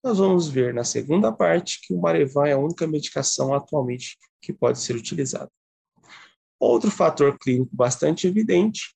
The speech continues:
é a disfunção do ventrículo direito, que ocorre devido ao ventrículo direito não ser uma câmara que normalmente é capaz de, de, é, aturar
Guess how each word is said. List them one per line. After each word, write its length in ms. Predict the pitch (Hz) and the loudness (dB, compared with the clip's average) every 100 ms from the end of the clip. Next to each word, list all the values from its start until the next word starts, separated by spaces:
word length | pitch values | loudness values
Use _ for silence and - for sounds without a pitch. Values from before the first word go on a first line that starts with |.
| - | -2
é 180 | 170 156 | 0 2
a 80 | |
disfunção 600 | 160 - - 160 - 143 | 0 -6 -6 -6 -2 -2
do 60 | 147 | 0
ventrículo 460 | 151 147 156 170 180 | -2 -2 -4 -2 0
direito, 480 | 202 143 127 _ - _ - - _ | 2 2 -2 _ -20 _ -20 -20 _
que 80 | - | -2
ocorre 400 | 254 - 196 185 | -2 2 4 4
devido 280 | 165 160 160 | 2 2 2
ao 80 | 151 | 2
ventrículo 520 | 147 143 156 170 156 | 0 -2 -6 -4 -4
direito 440 | 147 143 170 160 | 0 0 0 0
não 180 | 151 196 | 0 2
ser 180 | - 175 | 2 0
uma 240 | 175 160 - | 0 -2 -6
câmara 500 | - 165 156 135 131 _ | -2 0 2 -2 -4 _
que 300 | - 151 151 - _ - | -2 0 0 -4 _ -4
normalmente 600 | 160 185 190 165 156 180 | 2 4 4 2 0 -2
é 20 | |
capaz 400 | 165 156 151 151 | -4 -2 0 0
de, 60 | 147 - - - - | -2 -10 -10 -14 -14
de, 360 | 143 139 143 - _ - | -10 -10 -10 -12 _ -6
é, 280 | 135 131 135 _ _ _ _ _ - | -2 -2 -4 _ _ _ _ _ -4
aturar 680 | 175 175 165 135 147 160 | -4 -2 -2 0 0 -2